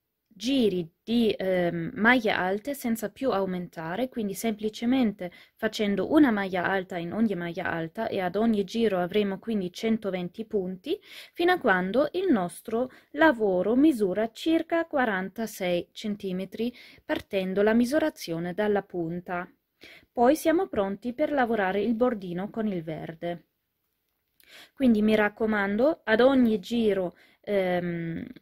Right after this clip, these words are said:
fine giro, girate il lavoro come abbiamo fatto anche qua nei giri di aumento per avere poi una linea, ehm, bella dritta,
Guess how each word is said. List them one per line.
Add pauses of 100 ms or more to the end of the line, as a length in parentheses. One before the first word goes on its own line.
(160)
fine
giro,
girate
il
lavoro
come
abbiamo
fatto
anche
qua
nei
giri
di
aumento (260)
per
avere
poi (220)
una
linea,
ehm,
bella
dritta,